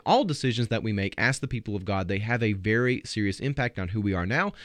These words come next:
as well as who we will be down the road, and what message we're sending to those who are coming up in age, who are stepping into life and figuring out who they are and adopting the belief system that they will espouse through most of their life. So thank you for joining me. We're gonna be talking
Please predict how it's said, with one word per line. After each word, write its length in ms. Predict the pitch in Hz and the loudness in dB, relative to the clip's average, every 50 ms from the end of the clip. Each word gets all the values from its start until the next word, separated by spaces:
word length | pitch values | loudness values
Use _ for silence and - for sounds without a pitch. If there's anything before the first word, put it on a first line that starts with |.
| - - - | -16 -6 0
as 160 | - 151 - | 0 0 2
well 200 | 151 156 156 160 | 4 4 4 4
as 120 | 156 - | 2 2
who 120 | - 147 147 | 2 2 2
we 100 | 151 156 | 2 2
will 160 | 143 143 147 | 2 0 0
be 220 | 123 113 110 110 | 2 2 0 0
down 200 | 104 104 101 101 | 0 0 -2 -2
the 80 | 101 98 | -2 0
road, 240 | 107 139 151 147 131 | 2 4 4 4 4
and 120 | 131 131 | 4 4
what 160 | 151 180 - | 2 2 2
message 360 | 139 143 147 139 - 139 - | 4 2 4 4 2 -4 -4
we're 120 | - 117 107 | -4 -6 -6
sending 280 | - - 220 240 226 156 | -4 -4 -4 -4 -2 -2
to 100 | - 120 | -2 0
those 340 | 107 101 101 104 101 - - - - - - - - | 0 2 2 0 0 -2 -6 -16 -20 -20 -16 -4 2
who 180 | 143 143 147 | 2 4 4
are 240 | 151 147 147 92 60 | 4 4 2 0 -4
coming 400 | - - - 156 165 170 160 151 | -4 2 2 4 4 4 4 2
up 160 | 151 147 - | 2 2 2
in 140 | 143 127 120 | 2 0 0
age, 400 | 117 123 120 104 95 90 - - | 0 2 2 2 2 0 -2 -2
who 100 | 113 107 | -2 -2
are 60 | 104 | -2
stepping 400 | - - 156 156 156 - 156 147 | -2 2 0 0 2 2 2 2
into 180 | 151 147 147 135 | 2 2 2 0
life 260 | 120 127 131 127 - | 2 2 0 2 2
and 120 | - - | 0 0
figuring 320 | - 135 135 131 127 120 117 | 2 2 2 2 2 2 2
out 140 | 107 - 120 | 0 0 0
who 120 | 131 135 | 0 2
they 140 | 131 127 120 | 2 2 2
are 180 | 117 120 120 | 2 0 -2
and 180 | - - 101 104 | -4 -4 -4 -4
adopting 460 | 104 92 110 107 110 - - 120 113 | -4 -2 -2 -2 -2 -2 -2 -4 -2
the 80 | 107 101 | -2 -2
belief 300 | 98 117 151 196 233 - | -2 -2 0 0 -2 -2
system 360 | - 143 127 - - 131 131 - - - - - - | -2 -6 -6 -4 -4 -6 -6 -6 -10 -20 -20 -16 -6
that 140 | - 120 117 | -4 -4 0
they 140 | - 127 123 | 4 4 4
will 180 | 117 117 - - | 4 4 2 0
espouse 420 | 117 - - 98 98 98 98 - | -2 -2 -2 0 0 0 0 0
through 120 | - 107 | 0 0
most 240 | 98 92 90 90 - | 0 0 0 -2 -2
of 80 | 90 85 | -2 -2
their 100 | 87 87 | 0 0
life. 320 | 95 98 90 82 - - - _ _ _ _ _ _ _ - _ _ _ _ - - - - - - | 2 0 0 0 -2 -8 -20 _ _ _ _ _ _ _ -20 _ _ _ _ -20 -18 -16 -16 -14 -4
So 260 | - - 202 214 190 | 4 6 8 8 8
thank 240 | 180 - 226 254 - | 8 8 6 6 6
you 60 | 262 | 2
for 80 | 240 170 | 0 2
joining 320 | 127 139 131 131 120 101 | 2 4 4 4 4 2
me. 160 | 95 80 - - _ - | 0 -2 -4 -8 _ 0
We're 140 | 139 175 220 | 2 2 4
gonna 140 | 285 311 | 4 4
be 100 | 240 233 | 2 2
talking 480 | - - - 147 143 - 147 135 120 117 | 2 2 2 2 4 4 4 4 4 2